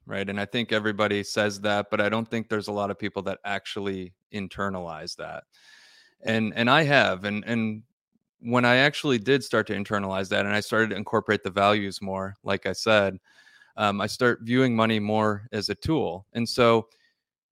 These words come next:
it doesn't matter how much I have. Like, it really doesn't to me. I don't care how many zeros are in the bank account. I'm not competing with anybody to, to try to have more money than anybody else.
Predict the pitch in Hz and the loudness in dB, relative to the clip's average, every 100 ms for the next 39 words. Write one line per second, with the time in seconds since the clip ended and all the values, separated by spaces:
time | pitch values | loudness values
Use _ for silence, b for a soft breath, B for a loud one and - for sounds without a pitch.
0 | - 151 - 180 190 98 127 113 - 104 | -8 0 4 4 4 0 0 0 -2 -2
1 | 107 107 92 85 107 95 80 95 _ _ | -2 -2 -4 -2 0 0 -4 -16 _ _
2 | _ - 110 131 98 110 131 110 104 107 | _ -12 -6 -6 -8 -2 2 2 4 2
3 | 92 80 101 87 107 127 - 123 113 113 | 2 -10 -16 -6 -4 -4 -4 -2 0 -2
4 | 95 101 107 110 104 107 107 104 101 104 | -4 -2 0 0 0 -2 -2 -4 -4 -4
5 | - 110 101 104 127 - 123 - - 104 | -6 -6 -4 -4 -6 -8 -12 -10 -8 -4
6 | 104 104 104 - 101 104 98 101 104 104 | -4 -4 -4 -4 -4 -2 -2 0 0 0
7 | 104 - 92 95 _ 92 _ - 113 98 | -4 -8 -12 -12 _ -20 _ -8 -4 -4
8 | 101 95 101 101 101 98 101 98 101 101 | -4 -4 -4 -4 -4 -4 -6 -4 -4 0
9 | 101 101 98 | 0 0 -2